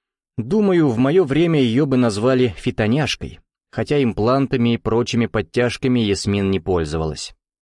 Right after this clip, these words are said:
Пока здесь времена естественной красоты,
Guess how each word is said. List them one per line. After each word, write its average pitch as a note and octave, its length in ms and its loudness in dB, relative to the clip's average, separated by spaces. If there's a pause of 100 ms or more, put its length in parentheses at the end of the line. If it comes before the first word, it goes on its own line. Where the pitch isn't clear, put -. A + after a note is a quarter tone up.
(480)
Пока F#3 340 0
здесь D#3+ 340 0
времена C3 400 0
естественной C#3 760 0
красоты, B2 640 -2